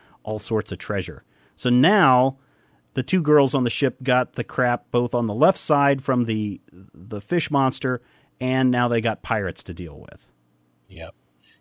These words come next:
Speaker 2: And again, I mean, straight out of that Friday the thirteenth playbook, uh, Brooke, the girl who isn't sure what's going on, who seems, you know, like she's gonna crack, is the one who really starts,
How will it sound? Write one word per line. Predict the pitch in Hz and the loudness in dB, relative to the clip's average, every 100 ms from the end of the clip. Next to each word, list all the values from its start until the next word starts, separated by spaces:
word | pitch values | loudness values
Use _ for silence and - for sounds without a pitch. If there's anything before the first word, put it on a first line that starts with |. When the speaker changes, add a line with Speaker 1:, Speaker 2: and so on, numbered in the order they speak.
| - | 0
Speaker 2:
And | 156 170 | 2 2
again, | 143 175 196 131 | 2 6 8 8
I | 120 | 4
mean, | 113 | 0
straight | 110 - 151 165 | -2 -2 2 6
out | 147 139 | 8 6
of | 120 | 6
that | 110 107 - | 4 2 4
Friday | 127 120 113 | 6 6 4
the | 104 | 0
thirteenth | - 117 113 113 110 - - | 0 0 0 -4 -4 -8 2
playbook, | 131 127 104 104 95 - - | 4 4 4 2 2 -2 -4
uh, | 107 98 | 0 0
Brooke, | 90 127 165 170 - 110 - - _ - _ | 2 6 8 8 6 4 2 -12 _ -20 _
the | 117 | 2
girl | 127 131 | 6 6
who | 117 117 | 6 4
isn't | 117 - 117 104 | 2 -2 -6 -8
sure | - 117 107 | -4 0 0
what's | 101 | 0
going | - 110 113 | -2 0 6
on, | 135 131 131 131 | 8 10 8 6
who | 117 104 | 4 -2
seems, | - 110 104 98 95 | -2 -2 -4 -6 -6
you | 104 | -2
know, | 98 95 | 0 2
like | 95 95 - | 0 0 -6
she's | - - 101 - - | -4 -2 -2 -4 2
gonna | 120 104 | 4 4
crack, | - 131 135 104 - - - - | 4 6 6 4 -2 -20 -10 4
is | 131 123 | 4 6
the | 123 | 8
one | 120 117 | 8 8
who | 113 117 | 6 2
really | 104 120 131 123 113 | 4 4 6 4 2
starts, | - - 113 107 - - | 0 6 6 6 0 -6